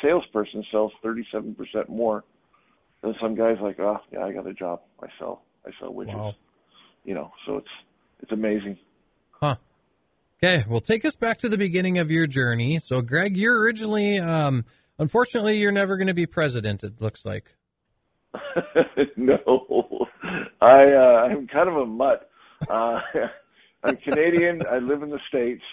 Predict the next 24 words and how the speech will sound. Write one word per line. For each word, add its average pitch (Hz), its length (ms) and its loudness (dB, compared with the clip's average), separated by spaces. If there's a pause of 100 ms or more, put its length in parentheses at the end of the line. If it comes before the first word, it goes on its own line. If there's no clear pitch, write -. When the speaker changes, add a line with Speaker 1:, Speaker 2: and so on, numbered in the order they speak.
(760)
Speaker 1:
And, 123 340 -4
uh, 120 120 4
but 131 160 2
I 131 40 6
was 131 220 4
born 147 200 2
in, 120 340 -8
born 135 200 -2
in 123 40 -8
Hong 120 260 -4
Kong, 110 240 -6
and 120 80 -4
I 123 60 -6
think 165 200 -12
that's 170 200 -8
where 123 120 -6
I 113 40 -8
kinda 117 220 -12
got 113 220 -8
my, 104 300 -8
um, 95 400 -12 (1000)
my 110 120 -6
attitude 120 400 -6
of 104 60 -12